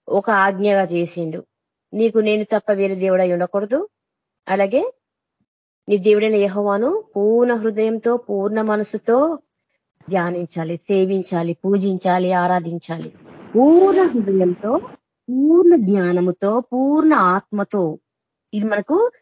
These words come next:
తెలిసిన వాక్యమే. కాబట్టి మనం ఇక్కడ ఏం గమనిస్తున్నామంటే, ఇశ్రాయేలీలు ఏం చేయబోతున్నారో తెలుసు దేవుడికి. అలాగే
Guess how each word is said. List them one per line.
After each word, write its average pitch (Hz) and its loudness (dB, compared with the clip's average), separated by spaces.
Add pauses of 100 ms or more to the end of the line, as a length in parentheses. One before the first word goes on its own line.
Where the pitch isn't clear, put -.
(140)
తెలిసిన 240 2
వాక్యమే. 175 -4 (340)
కాబట్టి 254 -2
మనం 277 0
ఇక్కడ 262 0
ఏం 285 2
గమనిస్తున్నామంటే, 240 -4
ఇశ్రాయేలీలు 294 -2
ఏం 233 2
చేయబోతున్నారో 220 0
తెలుసు 233 0
దేవుడికి. 247 0 (520)
అలాగే 214 2